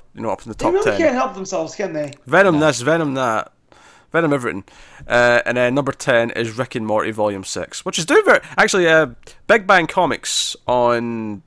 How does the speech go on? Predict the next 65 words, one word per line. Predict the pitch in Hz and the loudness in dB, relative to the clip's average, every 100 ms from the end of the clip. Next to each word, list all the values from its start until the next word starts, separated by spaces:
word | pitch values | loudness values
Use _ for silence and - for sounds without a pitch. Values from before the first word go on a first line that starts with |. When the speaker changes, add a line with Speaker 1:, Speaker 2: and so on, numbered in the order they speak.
| - | -4
Speaker 1:
uh, | 113 | -4
Twitter, | - 151 101 101 - | -2 0 0 0 0
the, | 117 | 0
uh, | 104 120 123 | 2 2 2
Irish | 131 131 - | 0 0 -2
comic | 135 113 - | -2 -2 -2
shop, | 104 - - - | -2 -4 -8 -4
they | 156 | 0
put | 180 175 | 2 2
out | 147 127 | 2 0
their, | 127 123 | 0 2
uh, | 113 110 - | 2 0 -2
they're | 131 196 | -4 -2
really | 190 233 | 2 2
good | 185 | 2
on | 165 | -2
Twitter | 156 151 | 2 2
if, | - | 2
you, | 147 | -2
if | 160 | 0
you're | |
interested | 160 175 160 147 | -2 -2 -4 -6
in | 135 | -6
what | 113 | -4
sells | 131 123 | -2 -4
at | - | -4
comic | - 120 - | -6 -6 -4
shops. | 131 123 - | -2 -2 -2
They | 135 | -2
always | 139 147 | 0 -2
put | - 120 | -4 -4
out | 117 | -4
nice | 120 117 | -6 -6
little | 87 110 107 - _ | -6 -8 -12 -20 _
best | 127 123 - | -2 -2 0
of | 117 120 | 0 0
lists | 123 123 - | -2 -4 -4
at | - | -4
the | 113 | -4
end | 117 | -4
of | |
the | 113 | -8
week | 120 - | -10 -12
to | - | -8
say | 117 | -6
what | 113 | -6
sold | - 117 117 | -6 -6 -6
the | 117 | -6
most. | 113 110 - | -4 -6 -8
They're | 139 180 | -6 2
really | 240 180 | 4 4
interesting | 156 143 113 | 2 -6 -10
to | |
follow | - 113 104 | -6 -4 -6
if | - | -6
you | 107 | -4
want | 107 | -4
to | - | -8
check | - 85 | -10 -8
them | 107 | -6
out. | 110 - - - - | -8 -10 -20 -20 -2
Uh, | 127 127 | 0 2
but | |
they | |
did | 147 | 2